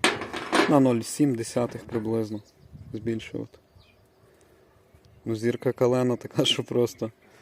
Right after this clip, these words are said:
Напильник, от, з напильника що сталося, я аж сам не бачив, що то, як поглянув нам напильник,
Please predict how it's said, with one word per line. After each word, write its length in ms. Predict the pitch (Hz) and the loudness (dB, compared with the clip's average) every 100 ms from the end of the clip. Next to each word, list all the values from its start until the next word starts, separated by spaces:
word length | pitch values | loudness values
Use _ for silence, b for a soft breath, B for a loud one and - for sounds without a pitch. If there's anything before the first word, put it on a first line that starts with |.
| B - - - - - - - - - - - | B 0 0 0 2 2 -2 -12 -18 -20 -18 -6
Напильник, 560 | 113 - 123 127 120 117 | -4 0 0 0 -2 -4
от, 100 | 110 - - | -8 -10 -14
з 140 | 113 | -6
напильника 600 | 120 113 135 139 131 120 | -2 4 4 4 2 -2
що 180 | 120 - | -4 -4
сталося, 540 | 120 - 131 135 117 110 | -6 -4 -2 -2 -2 -4
я 160 | 113 | -4
аж 140 | 113 - | -4 -4
сам 220 | 123 120 | -2 -2
не 80 | 113 | -2
бачив, 420 | 113 113 - 117 | -2 -4 -4 -6
що 200 | - 113 | -2 -4
то, 200 | 120 120 - | -2 -4 -6
як 140 | - 113 | -10 -8
поглянув 520 | - 120 123 127 123 | -4 -4 -2 0 0
нам 220 | 120 120 | 2 2
напильник, 600 | 117 - 131 135 120 - | 0 -2 -2 0 -2 -4